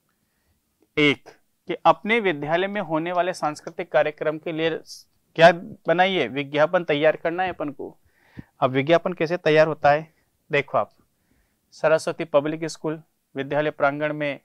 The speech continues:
पच्चीस अगस्त को एक सांस्कृतिक कार्यक्रम के आयोजन किया जा रहा है। इस अवसर पर निम्नलिखित कार्यक्रम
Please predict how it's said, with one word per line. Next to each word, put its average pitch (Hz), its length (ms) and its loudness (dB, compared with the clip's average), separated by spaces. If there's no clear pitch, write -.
पच्चीस 156 840 0
अगस्त 147 300 -2
को 175 120 -2
एक 151 140 0
सांस्कृतिक 160 540 -10
कार्यक्रम 151 420 -4
के 151 100 -4
आयोजन 135 280 -2
किया 139 220 0
जा 139 120 0
रहा 151 80 -2
है। 151 60 0
इस 147 140 -6
अवसर 143 220 -6
पर 151 180 -8
निम्नलिखित 160 580 -8
कार्यक्रम 151 540 -2